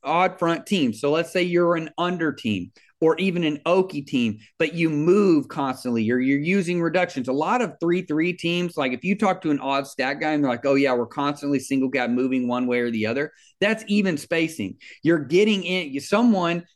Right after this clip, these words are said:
if you're go-, lining up in a four oh four, someone's inning in a five, someone's inning in a one, and someone's inning in a B gap. You're going to solid up the C gap with one of your backers, but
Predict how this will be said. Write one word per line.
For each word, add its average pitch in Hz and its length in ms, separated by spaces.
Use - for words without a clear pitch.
if 151 160
you're 151 140
go-, 180 240
lining 208 380
up 202 120
in 175 80
a 151 60
four 180 360
oh 175 140
four, 135 420
someone's 190 380
inning 196 260
in 180 100
a 180 60
five, 151 420
someone's 175 460
inning 180 240
in 165 120
a 147 100
one, 135 480
and 135 120
someone's 156 380
inning 143 240
in 127 140
a 120 40
B 180 200
gap. 110 300
You're 143 140
going 175 400
to 135 360
solid 208 480
up 185 160
the 156 80
C 185 240
gap 165 300
with 143 100
one 147 160
of 131 80
your 117 80
backers, 147 480
but 143 200